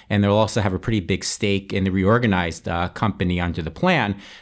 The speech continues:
Um, and, and, and the way they get that is through this new money, uh, component. Um, so if you could, if you could walk us through, uh, this new money, um, you know, how much, who's providing, uh, and then what are the uses of this cash investment?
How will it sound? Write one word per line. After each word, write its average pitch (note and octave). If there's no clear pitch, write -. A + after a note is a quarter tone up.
Um, G#2
and, A2+
and, G2+
and G2+
the G2
way G2
they F#2
get D3+
that F#2+
is F#2
through G2
this F#2+
new G#2
money, G2
uh, F2+
component. F#2+
Um, F2
so -
if G#2+
you A#2+
could, -
if A2+
you A#2+
could A#2
walk B2
us -
through, A#2
uh, G2+
this G2
new G#2+
money, A2+
um, G2
you F2+
know, F2+
how A2+
much, A#2
who's G2+
providing, G#2+
uh, G2
and G2
then F#2+
what G2
are F#2+
the F2+
uses G2
of E2+
this -
cash F#2
investment? F2